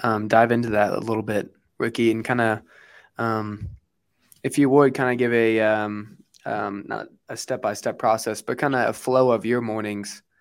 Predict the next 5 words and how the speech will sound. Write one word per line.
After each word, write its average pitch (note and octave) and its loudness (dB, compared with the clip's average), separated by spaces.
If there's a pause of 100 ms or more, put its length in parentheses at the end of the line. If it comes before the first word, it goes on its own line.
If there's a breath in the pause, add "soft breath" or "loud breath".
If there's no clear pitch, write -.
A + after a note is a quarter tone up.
(360)
in G#2+ -6
the A2 -4
personal A#2+ -4
development, G2+ -2 (180)
um, G2 -4